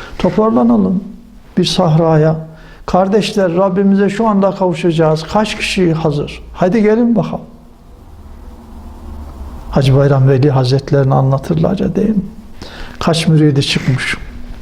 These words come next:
Hani askerlikten kaçmak için herkes yazılmış da sultan, "Müridiniz kaç?" demiş de çadır kurmuş. Oradan da bir içeriden koyun kesmiş diye anlatılır ya, kan akınca, gerçek müritler gelsin.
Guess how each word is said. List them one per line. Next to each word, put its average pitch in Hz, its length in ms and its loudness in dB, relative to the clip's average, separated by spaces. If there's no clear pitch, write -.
Hani 143 200 2
askerlikten 143 720 0
kaçmak 135 460 0
için 139 200 0
herkes 139 400 2
yazılmış 139 480 0
da 143 80 -2
sultan, 139 400 0
"Müridiniz 160 540 4
kaç?" 160 300 0
demiş 165 300 0
de 156 80 2
çadır 156 420 0
kurmuş. 143 400 0
Oradan 151 340 2
da 147 140 2
bir 151 80 2
içeriden 147 480 0
koyun 143 280 0
kesmiş 139 520 -2
diye 143 120 4
anlatılır 143 600 2
ya, 151 120 0
kan 139 200 0
akınca, 156 580 2
gerçek 160 400 2
müritler 156 420 2
gelsin. 156 480 2